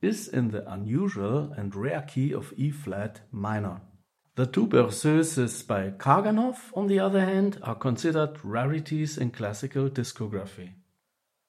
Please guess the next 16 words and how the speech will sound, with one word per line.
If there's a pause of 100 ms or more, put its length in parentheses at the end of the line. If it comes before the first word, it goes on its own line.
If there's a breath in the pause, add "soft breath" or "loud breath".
(360)
The
dreams
are
mostly
very
free,
small
fantasies
with
thoughtful, (220)
introverted
character (340 loud breath)
and
without
a
fixed